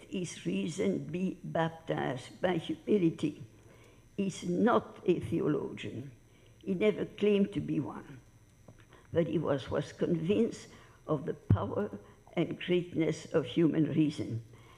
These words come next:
and always confronted his findings with the teaching of the faith.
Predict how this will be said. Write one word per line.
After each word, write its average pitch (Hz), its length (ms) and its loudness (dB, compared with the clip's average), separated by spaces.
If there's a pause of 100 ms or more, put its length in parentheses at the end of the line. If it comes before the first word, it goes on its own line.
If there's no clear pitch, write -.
(300)
and 165 180 2 (160)
always 254 540 0
confronted - 800 0 (260)
his 180 240 -4
findings - 760 -2 (440)
with 170 160 2
the 175 80 2
teaching 175 500 0
of 160 60 -2
the 160 100 2
faith. - 480 -6